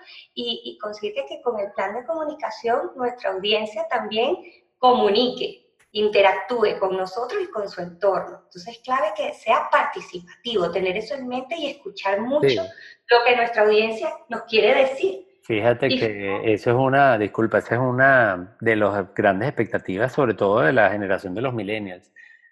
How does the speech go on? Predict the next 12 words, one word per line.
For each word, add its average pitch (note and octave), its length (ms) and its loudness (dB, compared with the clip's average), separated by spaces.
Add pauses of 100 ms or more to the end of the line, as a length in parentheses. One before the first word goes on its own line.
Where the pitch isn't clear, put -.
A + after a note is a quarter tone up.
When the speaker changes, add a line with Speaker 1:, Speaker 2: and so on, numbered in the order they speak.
(120)
Speaker 2:
que A2 140 -2
quieren G#2+ 260 -2
participar. G#2 760 -4
Y A2 180 -2
es G#2+ 220 -2
sorprendente C#3 760 -2
cómo A2+ 500 -6
tantas B2 360 -2
marcas, A#2+ 520 -6
o A2 100 -10
muchas A2 340 -10
marcas, B2 500 -4